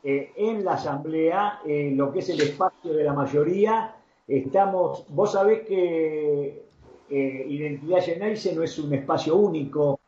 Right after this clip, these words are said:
eh, de, de un, de una sola agrupación, lo componemos varios espacios. Eh, nosotros estamos, eh, discutiendo internamente,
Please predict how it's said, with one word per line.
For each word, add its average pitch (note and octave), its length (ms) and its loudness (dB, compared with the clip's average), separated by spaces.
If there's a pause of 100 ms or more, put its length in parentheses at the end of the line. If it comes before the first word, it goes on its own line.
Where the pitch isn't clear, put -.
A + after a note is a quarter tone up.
(340)
eh, C#3 360 6
de, C#3 180 0
de C#3+ 200 -2
un, D3 680 -2
de D3+ 100 0
una D#3+ 240 0
sola D#3+ 260 4
agrupación, D3+ 840 0 (300)
lo C3+ 220 -2
componemos D3+ 720 -4
varios E3+ 340 0
espacios. A#2+ 800 -4 (460)
Eh, B2+ 260 -8 (460)
nosotros G#3 760 -4
estamos, F#3+ 920 -2 (180)
eh, B2 540 -6
discutiendo F3+ 720 0
internamente, E3+ 1160 -4